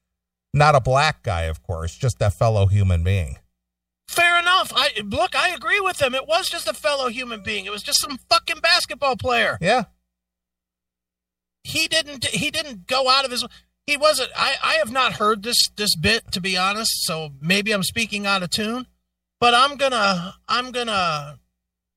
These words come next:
Speaker 2: I'm gonna guess that he didn't go, "Well, oogly boogly, look at me playing some basketball, oogly boogly."
Speaker 1: No, he,
Speaker 2: I'm
Speaker 1: he, uh, he,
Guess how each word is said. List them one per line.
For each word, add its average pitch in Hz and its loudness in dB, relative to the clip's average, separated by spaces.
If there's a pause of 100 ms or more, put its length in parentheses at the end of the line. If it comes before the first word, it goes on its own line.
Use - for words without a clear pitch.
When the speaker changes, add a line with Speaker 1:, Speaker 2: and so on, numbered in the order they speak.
(100)
Speaker 2:
I'm 247 0
gonna 220 -4
guess 170 0 (760)
that 220 0
he 233 2
didn't 208 -2
go, 160 2 (300)
"Well, 190 6
oogly 403 6
boogly, 269 2
look 320 2
at 370 4
me 359 4
playing 370 4
some 403 -8
basketball, 214 2
oogly 359 0 (100)
boogly." 254 -2
Speaker 1:
No, 156 6
he, 160 0
Speaker 2:
I'm 160 0
Speaker 1:
he, 165 0
uh, 165 4
he, 165 -4